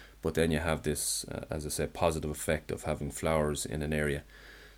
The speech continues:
So that's been this week's episode. As I say, I just wanted to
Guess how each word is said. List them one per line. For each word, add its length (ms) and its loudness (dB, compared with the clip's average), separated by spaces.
So 60 0
that's 180 4
been 240 10
this 220 6
week's 200 4
episode. 360 4
As 120 6
I 60 2
say, 180 6
I 60 8
just 200 2
wanted 320 0
to 300 2